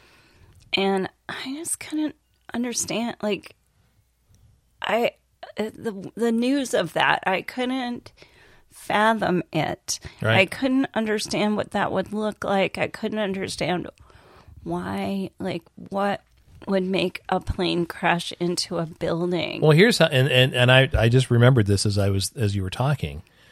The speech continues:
Speaker 2: Uh, so as I watched the second plane hit the, the, uh, uh, World Trade Center, it didn't dawn on me that, you know, somebody purposely did that.
Speaker 1: Right.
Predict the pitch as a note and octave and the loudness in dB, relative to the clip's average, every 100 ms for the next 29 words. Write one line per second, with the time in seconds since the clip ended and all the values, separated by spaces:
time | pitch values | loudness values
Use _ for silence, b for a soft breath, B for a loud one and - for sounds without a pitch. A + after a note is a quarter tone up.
0 | b b G#2+ G#2+ - C3+ B2+ C3 C3 B2+ | b b 2 4 6 6 6 8 6 8
1 | A#2+ A#2 D3+ F3 - A2 - C#3 A#2 G2+ | 6 8 6 4 2 2 4 4 2 0
2 | C#3+ C3 G2+ A#2 - G#2 G2 A2 G#2 G2 | 2 2 4 0 0 -4 -6 -4 -4 -4
3 | F2 E2 E2 E2+ E2+ G2 A#2 G2 A#2 C3+ | -6 -8 -10 -10 -6 -4 -2 -2 -2 -2
4 | - E2 C#2+ D2+ - _ _ _ _ _ | -2 -6 -10 -14 -18 _ _ _ _ _
5 | _ _ _ - _ _ _ _ C#3+ C#3 | _ _ _ -20 _ _ _ _ 0 4
6 | F3+ F3+ C#3 B2 D3 F3 A2+ G2 F2+ E2+ | 6 6 6 6 8 6 4 0 -6 -10
7 | F2 G2 _ _ _ _ _ A#2 A2+ G2 | -12 -16 _ _ _ _ _ 0 4 4
8 | F2+ - _ _ _ _ _ _ _ _ | 2 -8 _ _ _ _ _ _ _ _
9 | _ - - - _ C3 F2+ F2+ - - | _ -4 -4 -6 _ -6 -6 -8 -10 -2
10 | C3+ A#2+ - F#3+ F3 C3 - G#2+ G2+ F3 | 0 0 2 4 6 4 2 0 4 2
11 | C3 D#2+ G#2+ - - D4+ B3 G#3 | 2 -4 -10 -16 -4 -2 -2 -4